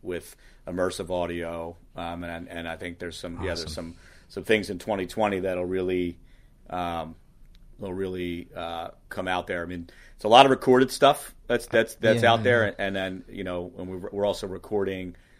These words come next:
Speaker 1: live shows that then in their post-production are, are, are, you know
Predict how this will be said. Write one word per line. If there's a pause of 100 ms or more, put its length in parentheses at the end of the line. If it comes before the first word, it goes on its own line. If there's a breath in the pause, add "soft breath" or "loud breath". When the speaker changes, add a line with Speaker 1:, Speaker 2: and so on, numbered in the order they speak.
(400 soft breath)
Speaker 1:
live
shows (100)
that
then
in
their
post-production
are,
are,
are, (180)
you
know